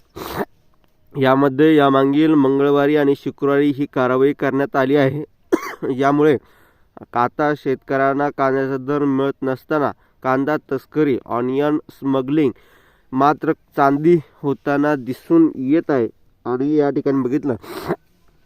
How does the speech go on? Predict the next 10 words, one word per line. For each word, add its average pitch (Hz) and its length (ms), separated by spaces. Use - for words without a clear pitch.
आघाडीच्या 139 600
नेपाळी 143 400
वृत्तपत्रातील 143 800
माहितीनुसार 143 760
नेपाळी 139 420
सीमा 139 360
सुरक्षा 135 440
बलाच्या 131 460
म्हणजेच 120 380
बीएसएफ 139 560